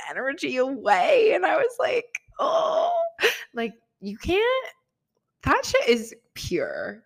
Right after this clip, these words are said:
Like, I was so ecstatic to be there.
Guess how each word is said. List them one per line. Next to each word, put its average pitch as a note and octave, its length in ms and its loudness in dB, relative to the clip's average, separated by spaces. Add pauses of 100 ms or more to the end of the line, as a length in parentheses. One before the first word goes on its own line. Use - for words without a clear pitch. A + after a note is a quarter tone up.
Like, G3+ 180 -6 (100)
I C4+ 520 0
was G#3+ 320 -4
so F3+ 800 4 (440)
ecstatic D#3 800 2
to F3+ 120 -4
be D#3 160 -2
there. E3 260 -4